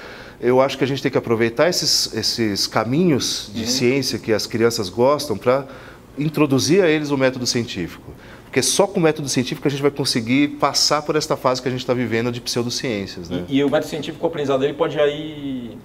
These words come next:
Speaker 2: lá pra escola. Não precisa
Speaker 1: Eu
Speaker 2: ser na
Speaker 1: imagino
Speaker 2: universidade,
Speaker 1: que
Speaker 2: né?
Speaker 1: não, eu acho que deve ser desde o do início mesmo, escolar mesmo.
Speaker 2: Uhum.
Speaker 1: Então é uma, uma reviravolta, uma revolução que a gente tem que fazer, uma quebra de paradigma, pra que as pessoas já desde pequenas já entendam o mundo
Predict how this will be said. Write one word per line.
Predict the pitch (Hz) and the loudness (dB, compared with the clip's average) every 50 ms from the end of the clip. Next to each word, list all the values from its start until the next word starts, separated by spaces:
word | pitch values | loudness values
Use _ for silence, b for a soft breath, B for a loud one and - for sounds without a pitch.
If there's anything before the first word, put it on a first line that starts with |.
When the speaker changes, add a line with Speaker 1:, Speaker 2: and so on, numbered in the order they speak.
| - - - | -20 -20 -8
Speaker 2:
lá | - 123 131 | -4 -4 -4
pra | - | -4
escola. | 175 - - 170 - 98 98 B B B B B B B | -6 -8 -8 -8 -8 -8 -8 B B B B B B B
Não | 127 | -12
precisa | 117 - - 139 | -10 -2 2 2
Speaker 1:
Eu | 208 | 4
Speaker 2:
ser | 311 | 6
na | - 349 | 6 4
Speaker 1:
imagino | - 147 151 156 | 6 6 4 2
Speaker 2:
universidade, | 170 170 131 123 110 110 117 262 | 4 4 4 4 4 2 -2 -6
Speaker 1:
que | 240 123 | -6 -4
Speaker 2:
né? | 135 139 | 0 2
Speaker 1:
não, | 135 135 143 147 139 117 98 87 90 | 4 4 4 4 2 0 -2 -4 -2
eu | 101 107 113 | 0 2 2
acho | 117 113 - | 2 0 0
que | - 143 139 135 135 131 127 117 95 | 0 2 4 4 4 4 4 4 2
deve | 117 120 123 131 - | 2 2 2 0 0
ser | - 147 139 | 0 0 0
desde | 123 101 92 87 92 110 117 135 175 190 185 196 | 0 -4 -8 -4 0 2 4 4 2 2 2 2
o | 208 196 165 143 | 4 4 4 4
do | 139 139 131 135 | 4 4 4 4
início | 127 127 127 127 156 175 - - | 4 4 4 2 2 2 0 0
mesmo, | 135 131 139 147 160 | 2 2 2 2 0
escolar | 160 - - - 247 254 147 127 131 131 123 110 | -4 -4 0 0 2 4 4 4 4 2 0 0
mesmo. | 101 98 92 90 82 82 87 - | -2 -2 -4 -4 -6 -8 -10 -10
Speaker 2:
Uhum. | - 117 113 113 117 123 131 - | -10 -10 -8 -6 -8 -8 -8 -2
Speaker 1:
Então | - 117 117 123 | 0 2 2 4
é | 127 139 143 | 4 4 2
uma, | 156 165 165 160 156 151 143 139 131 | 2 2 2 2 2 2 2 2 2
uma | 127 120 123 | 0 0 -2
reviravolta, | 117 123 127 139 175 190 175 123 104 120 131 160 180 - - | -2 -2 2 2 4 2 2 2 4 4 4 4 4 0 -2
uma | 113 117 | -4 -4
revolução | 120 127 147 190 180 - - - 180 202 | -4 -2 0 0 0 0 2 0 0 2
que | - 147 | 2 0
a | |
gente | 127 127 127 | -2 0 -2
tem | 127 117 | -4 -6
que | - | 0
fazer, | - 104 101 101 127 | 0 0 2 2 2
uma | 139 127 107 | 0 0 0
quebra | - 165 - 165 160 | 0 0 0 0 0
de | 156 | 0
paradigma, | 151 135 127 113 101 101 117 139 139 127 110 101 B B B B B | 2 4 4 2 2 0 -2 0 0 -2 -4 -4 B B B B B
pra | - - | -4 -2
que | - - | 0 2
as | 123 117 | 0 2
pessoas | - 120 104 - 139 143 131 | 2 0 0 4 2 2 2
já | 110 104 123 151 | 4 2 2 2
desde | 151 139 147 160 160 | 4 2 2 0 0
pequenas | 160 - - - 139 143 | -4 -6 -2 -2 -2 0
já | 131 143 | 0 -2
entendam | 135 123 127 - - 143 165 196 202 190 190 190 | -2 -2 -6 -2 0 0 0 2 2 2 2 2
o | 165 | 2
mundo | 131 127 131 151 170 175 180 180 | 2 2 2 2 2 2 0 0